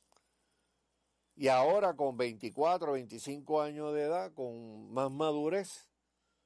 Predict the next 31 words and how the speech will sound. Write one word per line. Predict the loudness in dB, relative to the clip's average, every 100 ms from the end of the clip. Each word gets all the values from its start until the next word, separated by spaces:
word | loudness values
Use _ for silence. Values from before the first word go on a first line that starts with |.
| _
dicen, | -8 -4 -2 0
"Pero | 0 -2
qué | -2 -2
rayo, | 0 0 0 -4 -4 -6 _ _ _ _ _ _ _ _
qué | -6 -4
rayo | 0 -2 0 -2 -4 -8
me | -8 -8
hicieron | -8 -6 -6 -6 -8
a | -8
mí. | -12 -14 -20 _ _ _ _ _ _ _ _ _ _ _ _ _ _ _ _
O | -8
sea, | 0 0
¿por | 0 -4
qué | -6
estas | -4 -4
personas | -4 -6 -4 -6 -4 -6 -10 _
me | -10
sometieron | -6 -4 -4 -2 -2 0 -2
a |
unas | -2 -4 -6
cosas | -4 -2 -2
cuando | -4 -2 -2
yo | -2
lo | -2
que | -2
tenía | -4 -6 -4 0
era | 2
otro | 2 2 0 -2
tipo | -4 -6 -2 -2
de | -2
problema?" | -2 -2 -2 -4 -6 -8